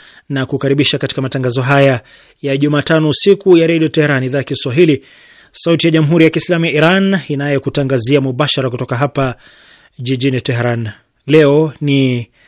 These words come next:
Aprili tisa, mwafaka na tarehe kumi Shawwal mwaka elfu moja mia nne arobaini na sita Hijria. Usiku huu, kama ada, tumekuandalia taarifa ya habari za dunia, uchambuzi wa kisiasa,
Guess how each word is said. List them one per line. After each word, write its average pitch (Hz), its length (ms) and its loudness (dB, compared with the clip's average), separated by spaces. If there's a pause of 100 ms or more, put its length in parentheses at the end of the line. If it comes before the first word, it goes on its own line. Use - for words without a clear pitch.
(240)
Aprili 135 480 -2
tisa, 202 380 -2 (680)
mwafaka 139 540 -2
na 135 160 -4
tarehe 127 260 -4
kumi 135 220 -4
Shawwal 147 480 2 (440)
mwaka 135 220 -6
elfu 120 220 -6
moja 135 480 -2
mia 139 200 0
nne 160 280 2 (500)
arobaini 127 680 -2
na 127 120 -6
sita - 280 -6
Hijria. 143 480 2 (840)
Usiku 185 360 4
huu, 196 160 6
kama 190 240 2
ada, 185 240 2
tumekuandalia 170 500 -2
taarifa 156 340 -2
ya 143 60 -6
habari 143 280 -2
za 143 120 0
dunia, 151 420 2 (720)
uchambuzi 127 520 -2
wa 147 80 4
kisiasa, 165 640 -2